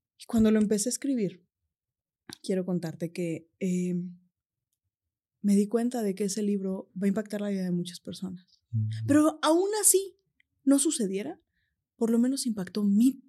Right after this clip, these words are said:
Speaker 1: vida.
Speaker 2: Claro.
Speaker 1: En ese momento de estar escribiendo, de estar con, eh, enfrentándome a las situaciones que tal vez antes no les había puesto nombre,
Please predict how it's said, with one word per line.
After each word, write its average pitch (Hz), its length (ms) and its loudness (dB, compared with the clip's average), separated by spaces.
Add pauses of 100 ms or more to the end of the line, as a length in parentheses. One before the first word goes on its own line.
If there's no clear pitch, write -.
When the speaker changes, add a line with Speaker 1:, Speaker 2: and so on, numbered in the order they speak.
(240)
Speaker 1:
vida. 185 340 -4
Speaker 2:
Claro. 98 300 0 (420)
Speaker 1:
En 277 160 10
ese 349 220 6 (100)
momento 240 600 4
de 262 80 2
estar 240 240 -2
escribiendo, 220 760 2
de 254 80 6
estar 254 300 0
con, 339 260 2
eh, - 280 -2 (100)
enfrentándome 269 960 2 (760)
a 277 80 2
las 269 180 2
situaciones 269 600 4
que - 100 -2
tal 311 380 -2
vez 320 220 -2
antes 294 260 0
no 269 140 2
les 262 200 -4
había 208 220 0
puesto 233 320 -2
nombre, 190 360 -4